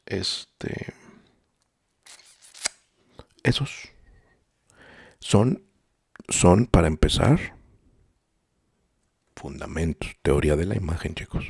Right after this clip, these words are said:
Pero es bien importante. Alfabeticidad visual, gramática, sintaxis,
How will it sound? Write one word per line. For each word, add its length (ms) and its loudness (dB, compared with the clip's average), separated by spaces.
Pero 160 0
es 120 -10
bien 260 -6
importante. 640 -6
Alfabeticidad 520 -2
visual, 360 2
gramática, 560 -4
sintaxis, 680 -10